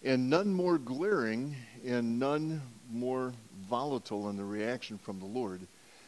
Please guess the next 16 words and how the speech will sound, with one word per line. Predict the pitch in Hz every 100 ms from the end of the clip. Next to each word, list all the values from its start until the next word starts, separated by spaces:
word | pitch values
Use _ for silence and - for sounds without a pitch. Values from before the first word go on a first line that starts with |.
| - 117
than | 107
what | 113
you | 113
have | 117 120
here | - 151 117
in | 101
First | - 107 -
Samuel | 117 107 92
fifteen. | - 98 - 113 95 78 - - - - - - - - - - - 151
This | 185 190
is | 160
Samuel | - 160 160 170 165 165 160 -
coming | - 160 160 160 160
to | - 151
Saul | - 139 127 123 123 - - - - - -
after | 143 202 202 - 101 95